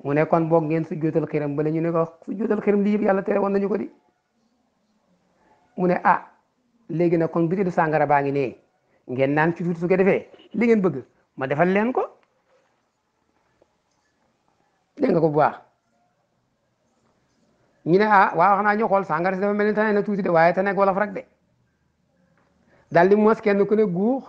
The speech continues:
te fekk na dañoo fàtte ne booba mooy umul xabaayis. Moom boo ko xasee sànjaafu lu ne sañ nga ko, dootoo yëgati li xew. Ndax tàggoo nga ak sa sago.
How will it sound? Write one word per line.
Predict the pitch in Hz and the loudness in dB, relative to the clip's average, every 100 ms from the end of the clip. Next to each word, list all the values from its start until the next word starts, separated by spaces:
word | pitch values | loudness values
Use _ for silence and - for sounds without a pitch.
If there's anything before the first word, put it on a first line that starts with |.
| - | -10
te | 170 | 0
fekk | 196 202 | 2 2
na | 202 | -2
dañoo | 190 202 | 0 -2
fàtte | 196 196 190 | 2 0 0
ne | 190 | -2
booba | 190 175 | 0 0
mooy | 165 208 | 0 2
umul | 208 214 | 0 2
xabaayis. | 220 220 277 339 - _ _ _ _ _ _ _ _ _ _ _ _ _ _ | 2 2 0 -4 -6 _ _ _ _ _ _ _ _ _ _ _ _ _ _
Moom | 143 160 180 | 0 2 2
boo | 175 208 | 4 4
ko | 214 | 4
xasee | 208 202 196 | 2 2 0
sànjaafu | 180 190 175 165 160 170 | 0 0 2 2 2 0
lu | 175 | 0
ne | 208 | 2
sañ | 208 | 0
nga | 180 | -2
ko, | 151 - _ _ _ | -6 -12 _ _ _
dootoo | 165 185 | -2 2
yëgati | 208 196 170 | 4 4 2
li | 180 | 0
xew. | 160 - - _ _ _ _ _ _ _ _ _ _ _ _ - | -4 -8 -12 _ _ _ _ _ _ _ _ _ _ _ _ -4
Ndax | 139 143 | -2 2
tàggoo | 175 175 | 2 4
nga | 190 | 4
ak | 202 | 2
sa | 202 | 2
sago. | 190 - | -2 -2